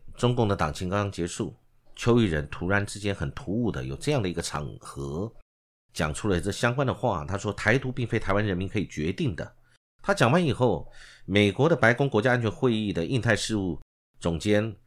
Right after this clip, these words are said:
坎伯他也表示：“我们支持强健的美台非官方关系，我们不支持台湾独立。”这重点，我们完全了解其敏感性。好，这个是美国的表态。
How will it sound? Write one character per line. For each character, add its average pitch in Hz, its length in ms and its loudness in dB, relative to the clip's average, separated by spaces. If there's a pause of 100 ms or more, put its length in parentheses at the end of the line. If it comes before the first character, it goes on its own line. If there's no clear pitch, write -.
(380)
坎 76 200 -2
伯 98 220 2
他 110 140 -2
也 92 100 2
表 71 180 -2
示 - 380 -6 (400)
：“我 95 100 0
们 131 140 4
支 208 160 0
持 143 180 -2
强 110 320 -2
健 160 200 0
的 110 100 4
美 78 220 -2
台 82 320 -4
非 123 200 -2
官 127 220 -2
方 127 100 -4
关 123 200 -2
系， 117 340 -6 (100)
我 147 120 -6
们 85 160 -2 (180)
不 101 320 2
支 85 240 -4
持 - 320 -6
台 - 160 -6
湾 69 200 -6
独 62 160 -8
立。” - 220 -10
这 104 120 0
重 87 240 -2
点， 62 200 -10 (680)
我 95 120 4
们 165 220 6
完 147 240 8
全 117 240 0
了 104 180 4
解 85 160 -2
其 73 200 -6
敏 90 120 -4
感 76 200 -4
性。 73 260 -6 (120)
好， 139 300 4
这 - 80 0
个 123 120 4
是 117 80 -2
美 85 180 2
国 82 240 -2
的 80 380 0
表 71 200 -4
态。 90 320 0